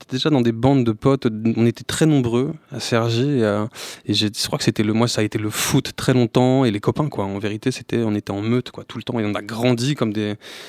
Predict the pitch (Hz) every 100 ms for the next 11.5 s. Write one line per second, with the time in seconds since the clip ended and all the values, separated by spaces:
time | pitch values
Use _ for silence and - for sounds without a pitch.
0 | - - - 104 104 104 104 101 101 101
1 | 104 107 - - - 113 - 202 - 110
2 | 107 95 - 117 - 95 90 92 90 -
3 | - 120 127 110 113 135 127 107 104 101
4 | 117 117 - 120 127 143 107 104 104 113
5 | 110 110 - - 110 - 127 120 - -
6 | - - - - - - - 120 113 117
7 | 110 104 120 - 127 202 139 - 147 147
8 | 113 107 107 104 - - - - - 156
9 | 156 120 117 113 - 117 113 92 - _
10 | _ _ - - 135 120 120 117 113 113
11 | 113 110 104 95 90